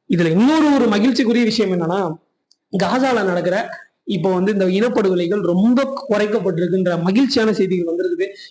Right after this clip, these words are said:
ஏன்னா தினம் தினம் நூறு, நூத்தி முப்பது பேர்லாம் கொண்டுகிட்டு இருந்தாங்கல்ல, இப்ப அப்படியே குறைஞ்சி பத்து, பதிமூணு பேர் கொல்லப்படுறாங்க. ஆனா தாக்குதல்கள் வீரியம் இப்ப குறைஞ்சிருக்குது. ஏன்னா ஒட்டுமொத்த, ஏன்னா இஸ்ரேல் சொல்லிட்டாங்க, "எங்களுக்கு இனிமேல் ஒட்டுமொத்த டார்கெட்டுமே ஈரான் மட்டும்தான், இரண்டாவதா தான் நாங்க காசாவை வச்சிருக்கிறோம், பாலஸ்தீனத்தை வச்சிருக்கிறோம்,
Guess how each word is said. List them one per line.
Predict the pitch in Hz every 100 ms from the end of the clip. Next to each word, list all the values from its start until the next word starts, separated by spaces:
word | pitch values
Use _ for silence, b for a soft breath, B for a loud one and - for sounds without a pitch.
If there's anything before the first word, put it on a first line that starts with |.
| -
ஏன்னா | 202
தினம் | 190 214
தினம் | 220 220
நூறு, | 214 240
நூத்தி | 220 226 220
முப்பது | 196 190
பேர்லாம் | 202 208 214
கொண்டுகிட்டு | 196 208 202
இருந்தாங்கல்ல, | 180 165 170 175 B B _
இப்ப | - 165
அப்படியே | 165 - 233
குறைஞ்சி | 226 196 196 185 190
பத்து, | - - 208
பதிமூணு | 180 170 180 180
பேர் | 165 180
கொல்லப்படுறாங்க. | 190 180 175 156 185 190 196 208 208 247 - - _ _
ஆனா | 175 180 180 170 156
தாக்குதல்கள் | 190 190 190 185 180
வீரியம் | 175 202 208 196
இப்ப | 160 180
குறைஞ்சிருக்குது. | 190 208 190 175 180
ஏன்னா | 170 185
ஒட்டுமொத்த, | 175 - 254 240 220 B B
ஏன்னா | - 262
இஸ்ரேல் | 240 214 285
சொல்லிட்டாங்க, | 240 254 233 190 - - -
"எங்களுக்கு | 196 196 196
இனிமேல் | 196 247 226
ஒட்டுமொத்த | 190 247 226
டார்கெட்டுமே | 208 196 208 196 202 214 226 180
ஈரான் | 175 220 196
மட்டும்தான், | 185 170 220 220
இரண்டாவதா | 208 254 269 254 240
தான் | 247 233
நாங்க | 196 180
காசாவை | 190 202 185
வச்சிருக்கிறோம், | 165 185 180 170
பாலஸ்தீனத்தை | 185 196 190 170 170
வச்சிருக்கிறோம், | 165 165 175 - - _